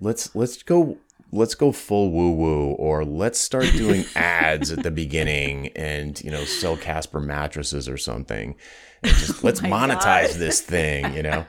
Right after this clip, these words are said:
Speaker 2: <laughs>
Speaker 1: and just be like, "Oh, come on." And then, and then what do you do though? What do you do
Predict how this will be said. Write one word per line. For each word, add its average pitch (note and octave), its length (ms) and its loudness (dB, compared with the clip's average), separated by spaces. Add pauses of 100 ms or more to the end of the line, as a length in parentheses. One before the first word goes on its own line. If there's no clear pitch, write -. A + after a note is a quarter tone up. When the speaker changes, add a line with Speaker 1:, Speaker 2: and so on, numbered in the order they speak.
(280)
Speaker 2:
<laughs> - 320 -10
Speaker 1:
and G2 100 -4
just A3 180 -4
be A2 80 0
like, F2+ 280 0
"Oh, C#3 320 0
come C#3 280 -4
on." A2 440 -2
And F2 120 -4
then, F#2 240 -2
and F2+ 160 2
then G2+ 140 2 (260)
what A2+ 280 4
do C3 80 -2
you C3 140 0
do F#3 280 2
though? C#2 140 2
What F2+ 340 0
do A#2+ 80 -6
you A#2 140 0
do F#2+ 560 0